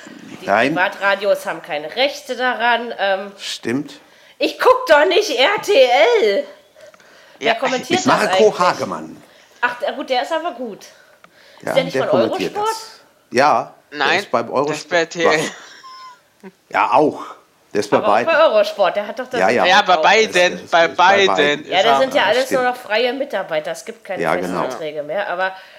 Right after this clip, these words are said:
Speaker 2: Genau.
Speaker 1: ähm, okay, nee, Marco Hagemann, okay, das, äh, könnte ich mir ja mal überlegen.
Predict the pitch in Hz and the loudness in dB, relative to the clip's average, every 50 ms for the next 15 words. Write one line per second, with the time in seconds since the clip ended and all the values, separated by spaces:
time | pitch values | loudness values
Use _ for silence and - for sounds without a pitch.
0 | - - - - 165 160 190 208 208 196 208 196 - - _ _ _ _ - - | -20 -16 -14 -12 -8 -2 0 0 0 0 -2 -8 -14 -20 _ _ _ _ -14 -12
1 | - 285 277 220 214 196 196 196 214 - 247 233 226 226 247 285 320 330 294 320 | -6 -6 -6 -4 -4 -4 -4 -4 -4 -4 -8 -6 -2 -2 -2 -2 -2 -4 -2 -2
2 | 320 320 - - 254 - 262 233 202 214 208 - - 208 226 220 - - - 277 | -2 -2 -2 -8 -8 -6 -8 -8 -8 -8 -10 -6 -4 -4 -4 -4 -8 -6 -8 -8
3 | 277 311 311 - - 277 285 - 247 247 240 240 233 240 240 233 226 233 220 - | -8 -8 -14 -12 -4 -2 -2 0 0 -2 -2 -2 0 0 0 0 -2 -6 -10 -14
4 | - _ _ _ _ _ _ _ _ _ _ _ _ _ 220 208 202 214 196 190 | -20 _ _ _ _ _ _ _ _ _ _ _ _ _ -16 -8 -4 -4 -4 -4
5 | 180 180 190 180 151 147 139 | -6 -10 -10 -12 -14 -18 -20